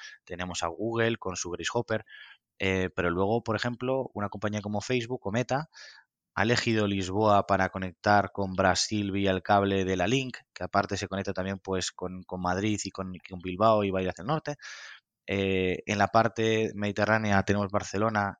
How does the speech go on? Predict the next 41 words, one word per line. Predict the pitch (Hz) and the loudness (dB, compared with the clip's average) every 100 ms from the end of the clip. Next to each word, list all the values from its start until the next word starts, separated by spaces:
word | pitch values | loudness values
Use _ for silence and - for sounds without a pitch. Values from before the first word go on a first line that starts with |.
| _ | _
que | 98 | -8
se | 98 90 | -6 -4
conecta | 98 104 - | -2 -2 -4
con | - 98 | -4 -6
el | 98 | -2
cable | 107 104 101 | 0 0 0
Tu | 104 | 0
África | 101 101 - 92 - | -2 -4 -2 -2 -2
al | 95 | -6
norte | 101 98 95 | -4 -4 -2
de | 110 | 0
África, | 127 113 - 117 - - - - - | -2 -4 -4 -6 -6 -20 -20 -14 -6
o | 98 | -6
incluso | 95 101 - | -4 -4 4
Valencia, | 90 113 143 - 110 110 _ _ _ - | 4 4 2 -2 -4 -4 _ _ _ -6
o | 90 | 6
Málaga, | 117 113 98 104 - _ _ _ _ - | 8 8 4 -2 -6 _ _ _ _ -12
o | - | 2
Cádiz. | 123 110 98 - _ _ _ _ _ - | 4 4 -4 -14 _ _ _ _ _ -8
Entonces, | 98 95 - - _ _ _ | -2 0 -2 -6 _ _ _
estamos | - - 110 120 127 | -4 4 4 4 0
rodeados | 117 110 107 127 123 151 - | 2 4 6 6 6 2 -2
y | 95 | -4
somos, | 107 110 - | -4 -4 -4
y, | 101 | -6
y, | 98 95 101 | -4 -6 -6
y | 104 | -2
luego | 101 110 131 139 - - _ _ - | 0 2 2 0 -6 -20 _ _ -8
Madrid | 104 104 90 113 | 4 4 6 4
actúa | 120 - 131 131 | 2 0 4 6
de | 113 107 | 6 4
facto | 123 123 147 | 2 4 0
como | 139 117 113 | 0 -2 -2
una, | 127 - | -2 -2
una | 123 120 | -4 -2
especie | - 113 - 107 | -2 -2 0 2
de | 101 | 2
estación | - - 104 | 0 -4 -4
de | 92 | -2
amarre | 90 90 87 | 0 0 -2
también. | 80 95 143 110 | -6 -4 -4 -6